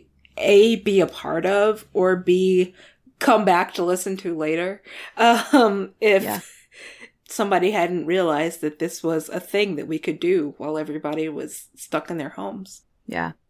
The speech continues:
Speaker 1: But there is something about the in-person thing that we kind of lose. And you know, like,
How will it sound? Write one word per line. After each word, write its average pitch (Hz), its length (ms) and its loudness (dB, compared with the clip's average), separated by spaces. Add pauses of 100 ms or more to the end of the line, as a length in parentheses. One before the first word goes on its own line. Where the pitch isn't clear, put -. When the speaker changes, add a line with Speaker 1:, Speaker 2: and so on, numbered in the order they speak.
(120)
Speaker 1:
But 220 180 0
there 233 200 2
is 254 320 -2
something 226 520 -2 (360)
about 160 640 -2 (300)
the 180 360 -2
in-person 170 800 -6
thing 151 600 -6 (140)
that 160 520 -6 (360)
we 175 120 -4
kind 180 240 -4
of 170 160 -6
lose. 143 360 -4
And 160 260 -6 (440)
you 208 100 -2
know, 170 300 2
like, 160 380 -4